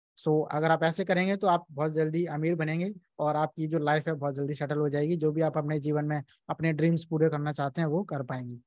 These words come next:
So एफिलिएट इंडिया से एक ऐसा प्रोग्राम है। अब कुछ लोग ऐसे भी होंगे जो बोलेंगे, "सर नहीं, इतने से काम नहीं चलेगा, एक बार करोड़पति बनना है।"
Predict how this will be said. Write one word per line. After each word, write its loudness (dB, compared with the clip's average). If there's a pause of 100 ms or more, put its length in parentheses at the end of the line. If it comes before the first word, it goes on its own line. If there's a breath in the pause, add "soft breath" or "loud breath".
(320)
So 4
एफिलिएट 4
इंडिया 2
से -2
एक -2
ऐसा 0
प्रोग्राम 0
है। -10 (360)
अब 6
कुछ 4
लोग 8
ऐसे 6
भी 4
होंगे 4
जो 2
बोलेंगे, 2
"सर 0
नहीं, -4
इतने -6
से -8
काम 0
नहीं -4
चलेगा, -2
एक -4
बार 0
करोड़पति -2
बनना -2
है।" -6